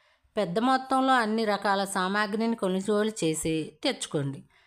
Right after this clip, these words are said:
అలా వివిధ రకాల పదార్థాలను వండుకోండి. వీకెండ్స్లో టైం పాస్గా స్పెషల్ చేసుకొని చక్కగా తినండి.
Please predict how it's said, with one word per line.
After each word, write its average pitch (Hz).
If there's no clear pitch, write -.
అలా 233
వివిధ 220
రకాల 214
పదార్థాలను 226
వండుకోండి. 180
వీకెండ్స్లో 254
టైం 240
పాస్గా 226
స్పెషల్ 220
చేసుకొని 196
చక్కగా 180
తినండి. 143